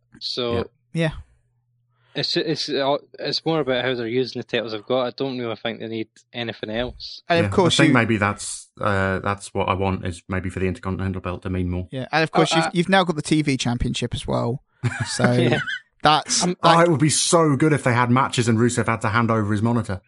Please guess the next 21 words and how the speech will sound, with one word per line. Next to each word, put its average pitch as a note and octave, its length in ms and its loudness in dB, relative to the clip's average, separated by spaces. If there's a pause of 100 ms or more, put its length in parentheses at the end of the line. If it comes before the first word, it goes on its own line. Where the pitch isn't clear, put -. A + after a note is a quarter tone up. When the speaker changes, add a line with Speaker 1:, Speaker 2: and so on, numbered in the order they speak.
(140)
Speaker 3:
It'd F#3+ 160 4
be A3 60 -2
brilliant. B3+ 680 6
Speaker 2:
<laughs> - 440 -10
Speaker 3:
Like, G3+ 240 4
Speaker 1:
Yeah. E3+ 120 6
Speaker 3:
I, G#3+ 180 8
he G#3+ 180 6
should A3+ 180 2
definitely G#3 460 4
come F#3+ 220 2
out F3+ 200 4
just D#3 160 -6
wearing D3+ 340 4
it C#3+ 40 -2
on, C#3+ 120 -2
like, D3 180 2
a D3+ 40 -6
chain D3 320 2
or C3 100 -2
something. - 520 -6